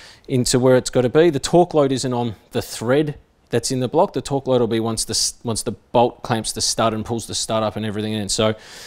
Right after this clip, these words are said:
um, we just need to snug this in place. So the point of, of the, the shoulder of that, um, stud there is below the line of that, and then we're good to go. So we've gotta do that another, well, eighteen times or seventeen times for the other seventeen bolts here,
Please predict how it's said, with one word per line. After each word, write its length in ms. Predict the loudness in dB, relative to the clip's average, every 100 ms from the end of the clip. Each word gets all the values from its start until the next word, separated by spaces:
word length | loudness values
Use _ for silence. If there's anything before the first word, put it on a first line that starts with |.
| -10 2
um, 240 | 4 6
we 100 | 4
just 180 | 2 2
need 120 | 2
to 60 | 2
snug 360 | 2 2 2
this 180 | 0 -4
in 80 | -2
place. 260 | 0 0 0
So 160 | -2
the 100 | -2
point 280 | -2 -6 -4
of, 240 | -6 -8 -10 -20 -20 -20 _ _
of 180 | 0 2
the, 160 | 2 2
the 120 | 0
shoulder 460 | 0 4 4 4 2
of 120 | 2
that, 320 | 0 -2 -6
um, 400 | -2 0 -2 -6 -10
stud 360 | -10 -2 0 2
there 160 | 0 -2
is 100 | 0
below 400 | 0 2 4 4
the 100 | 2
line 220 | 0 0
of 80 | 2
that, 240 | 2 0 -12 -6
and 120 | -2
then 120 | 0
we're 100 | 0
good 160 | -2 -2
to 80 | 0
go. 140 | 0
So 120 | 0 0
we've 60 |
gotta 140 | 0 0
do 160 | 0
that 160 | 0 -2
another, 340 | -2 0 -2 -4 -18 -8
well, 140 | -2 4
eighteen 400 | 4 4 0 0
times 360 | -2 -2 0 -2
or 60 | 0
seventeen 360 | 0 0 -2
times 280 | 0 0 -2
for 80 | -2
the 140 | 0
other 200 | 2 0
seventeen 400 | 0 -2 -2 -4
bolts 320 | 0 0 0
here, 220 | 0 0